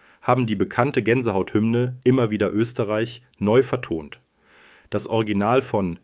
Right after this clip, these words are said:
Immer wieder Österreich ist bereits eine unerträgliche patriotische Hymne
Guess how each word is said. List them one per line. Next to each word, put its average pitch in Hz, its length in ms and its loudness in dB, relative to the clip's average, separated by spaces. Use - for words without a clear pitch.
Immer 135 300 0
wieder 104 240 0
Österreich 107 760 0
ist - 200 -6
bereits 107 340 0
eine 98 180 -2
unerträgliche 127 960 0
patriotische 120 840 -2
Hymne 123 440 2